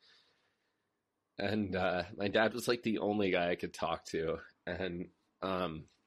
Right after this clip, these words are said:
amazingly enough, so my father came up, flew up from Atlanta.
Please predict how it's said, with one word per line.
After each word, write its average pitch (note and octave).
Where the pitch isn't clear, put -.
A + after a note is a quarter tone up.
amazingly F#2+
enough, E2+
so -
my G2
father F#2
came F2+
up, E2+
flew F#2+
up F2+
from F#2
Atlanta. E2+